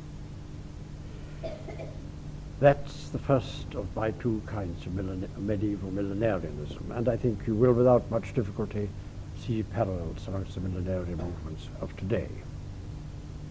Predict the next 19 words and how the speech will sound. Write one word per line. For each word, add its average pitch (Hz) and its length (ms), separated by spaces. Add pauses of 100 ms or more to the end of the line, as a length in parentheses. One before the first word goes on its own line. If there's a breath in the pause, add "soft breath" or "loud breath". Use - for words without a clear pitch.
(1000 loud breath)
But 151 140
it's 151 160
time 175 280
now 95 280
to - 80
consider 139 380
another 127 340
form 98 260
of 85 80
millenarianism, 82 840 (600 loud breath)
which 131 180
appeared 170 380
towards 170 300
the 156 60
close 180 500
of 120 120
the 113 60
Middle 107 240
Ages 107 460